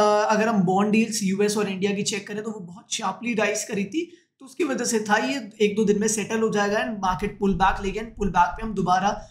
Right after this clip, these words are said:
short कर सकते हैं, ठीक है? यहाँ पर अब चीज़ क्या समझने वाली है, अभी जो सबसे बढ़िया support है that is fifteen thousand four eighty to fifteen thousand five hundred का, अगर वो level break होता है, so next our target should be this level, जिस level पे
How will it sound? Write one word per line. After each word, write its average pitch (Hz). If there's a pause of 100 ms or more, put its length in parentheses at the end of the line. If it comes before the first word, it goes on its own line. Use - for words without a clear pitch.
(120)
short 190 (100)
कर 190
सकते -
हैं, - (200)
ठीक 196
है? - (920)
यहाँ 202
पर 285
अब 277
चीज़ -
क्या 226
समझने 185
वाली 175
है, -
अभी 214
जो 262
सबसे 254
बढ़िया 226
support 220
है 233
that 196
is 208
fifteen 226
thousand 202
four 202
eighty 202
to 208
fifteen 202
thousand 185
five 160
hundred 147
का, - (540)
अगर 285
वो 240
level 196
break 180
होता -
है, -
so 208
next 190
our 208
target 208
should 190
be 214
this -
level, 226
जिस 196
level 208
पे 226